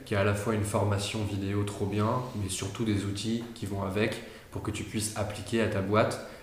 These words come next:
et que tu le vois vraiment comme un, comme un jeu, quoi. Genre, « Vas-y, je vais sur Coup d'État, je vais prendre Anyone Can Scale, ah, vas-y, je vais lancer ma mission », et pouf, tu fais ton truc. Et on sait que de toute façon, plus tu fais de missions, plus t'avances vite dans ta boîte.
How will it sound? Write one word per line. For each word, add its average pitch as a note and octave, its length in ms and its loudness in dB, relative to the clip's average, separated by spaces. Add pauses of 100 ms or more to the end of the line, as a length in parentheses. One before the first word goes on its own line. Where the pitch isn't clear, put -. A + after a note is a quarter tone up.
(120)
et G2+ 60 -4
que G#2 100 -2
tu G2 160 -4
le F#2+ 40 -2
vois G2+ 160 2
vraiment G#2 300 2
comme G2+ 240 0
un, F#2+ 160 0
comme G2 180 -2
un F#2+ 80 0
jeu, A2 140 -2
quoi. F2+ 260 -6 (280)
Genre, « G2+ 200 -10
Vas-y, G#2 200 -2
je G#2 80 -2
vais G#2 60 -4
sur - 220 -6
Coup F#2+ 80 -6
d'État, G#2 380 2
je G2+ 80 0
vais F#2+ 60 -2
prendre G2+ 240 -4
Anyone G2 320 -2
Can G2 120 -4
Scale, A2 400 0
ah, G#2+ 120 0
vas-y, G#2+ 200 0
je G#2 60 -4
vais G2+ 60 -2
lancer F#2+ 240 -4
ma G2 100 -2
mission », F#2+ 300 -4 (100)
et - 20 -2
pouf, - 300 -8
tu - 140 -10
fais - 120 -4
ton G2+ 140 -4
truc. A#2+ 260 -2 (400)
Et G2 60 -4
on F#2 100 0
sait C3 220 6
que A2 100 4
de G2 100 2
toute F#2 160 -4
façon, A2+ 380 0 (300)
plus A#2 180 -4
tu A2 120 -4
fais G#2+ 140 0
de G#2 80 0
missions, G#2 300 0 (640)
plus A#2+ 160 -2
t'avances G#2 320 2
vite G#2+ 160 0
dans G2+ 100 0
ta F#2+ 120 0
boîte. G2+ 300 2